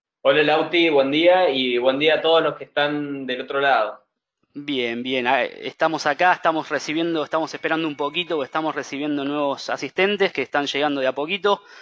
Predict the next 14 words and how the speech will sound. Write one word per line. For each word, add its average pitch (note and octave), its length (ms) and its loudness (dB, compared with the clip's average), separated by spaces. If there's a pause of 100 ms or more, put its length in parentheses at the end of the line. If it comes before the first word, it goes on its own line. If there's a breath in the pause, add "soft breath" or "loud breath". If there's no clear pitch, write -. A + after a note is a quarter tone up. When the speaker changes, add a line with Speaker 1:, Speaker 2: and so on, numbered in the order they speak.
(520 loud breath)
Speaker 2:
Eh, B2+ 440 2
hay D3 140 2
bastantes, G3+ 580 0
así C#3+ 220 -4
que D3+ 220 4
en D3 80 0
unos F3 200 0
segunditos D#3+ 540 -4
empezamos, D3 540 -2
chicos, E3+ 340 -6
no, C#3 300 -4
no C#3 80 -6
se - 120 -8
impacienten. E3+ 720 -2